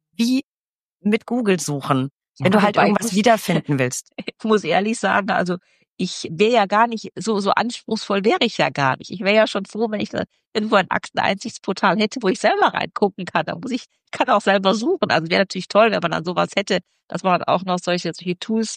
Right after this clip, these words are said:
Speaker 2: bekommt, wo man dann sich das vereinfachen ka-, vereinfachen kann. Aber, äh, wie gesagt, die, die digitale Akte an sich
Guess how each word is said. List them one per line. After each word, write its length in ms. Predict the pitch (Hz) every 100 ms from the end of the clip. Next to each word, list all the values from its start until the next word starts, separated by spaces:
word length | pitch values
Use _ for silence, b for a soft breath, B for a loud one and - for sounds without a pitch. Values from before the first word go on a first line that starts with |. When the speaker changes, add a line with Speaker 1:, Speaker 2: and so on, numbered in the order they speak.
| -
Speaker 2:
bekommt, 460 | - - 185 180 - _ _ -
wo 80 | 185
man 140 | 185 170
dann 160 | 180
sich 220 | 175 165 -
das 120 | -
vereinfachen 640 | - 110 208 - 190 170 -
ka-, 120 | - -
vereinfachen 580 | 147 220 - 170 165
kann. 260 | 147 165 151
Aber, 300 | - 165 156 - _ _ -
äh, 160 | 147 143
wie 100 | 185
gesagt, 240 | 185 196
die, 100 | 180
die 380 | 156 180 202 196 -
digitale 680 | 208 190 175 220 233 -
Akte 320 | 170 - - -
an 120 | 180
sich 280 | 220 247